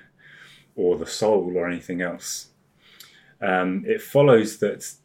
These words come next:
the problems of society, the contradictions of society that we have briefly discussed today, would, if you like, inhibit thought, right, and sort of mutilate it in a certain sense and hold it back.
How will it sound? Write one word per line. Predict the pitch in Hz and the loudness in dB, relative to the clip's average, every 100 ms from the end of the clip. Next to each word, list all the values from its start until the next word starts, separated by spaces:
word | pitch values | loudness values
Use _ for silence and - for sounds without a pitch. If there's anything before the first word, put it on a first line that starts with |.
| - | -16
the | 101 | -14
problems | - 127 123 113 104 | 0 2 2 -2 -4
of | 90 | -10
society, | 101 - 92 - 87 | -12 -10 -10 -12 -12
the | |
contradictions | 90 98 95 98 113 - 92 | -10 -8 -6 -4 -4 -6 -10
of | 92 90 | -10 -10
society | 92 95 87 - | -12 -10 -10 -12
that | 95 | -14
we | 95 - | -12 -12
have | 92 | -14
briefly | - 95 92 95 | -6 -6 -6 -12
discussed | 95 92 - - - - | -12 -10 -10 -12 -14 -14
today, | 101 85 85 _ _ - _ _ | -8 -8 -8 _ _ -20 _ _
would, | 101 101 - - _ - | 0 0 -2 -18 _ -8
if | 135 | 0
you | 123 | 2
like, | 101 104 | 2 2
inhibit | 101 - 135 123 101 - _ _ | -4 -2 -2 0 -4 -8 _ _
thought, | _ 95 85 - - | _ -6 -6 -10 -14
right, | 92 95 - | -10 -8 -6
and | 95 87 | -6 -6
sort | - 90 | -6 -8
of | - - | -8 -6
mutilate | 101 110 95 90 82 - | -4 -4 -6 -8 -8 -12
it | - | -14
in | |
a | 82 | -16
certain | - - - 90 82 | -14 -14 -14 -16 -16
sense | 85 80 - - - _ - - - _ _ | -14 -14 -12 -12 -14 _ -20 -20 -20 _ _
and | 98 90 | -6 0
hold | 123 113 | 4 4
it | 107 - | 2 -2
back. | 110 80 - - | -4 -6 -12 -20